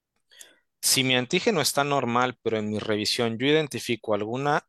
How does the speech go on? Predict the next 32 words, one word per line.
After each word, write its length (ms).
anormalidad 1000
de 80
la 140
próstata, 640
también 420
la 80
voy 180
a 60
mandar 380
a 100
biopsiar. 640
Ajá. 280
La 200
próstata 420
tiene 220
una 160
consistencia 760
que 120
es 80
similar 320
a 180
la 100
de 160
la 100
punta 280
de 40
la 100
nariz, 360
es 240
lo 160
que 100
nosotros, 640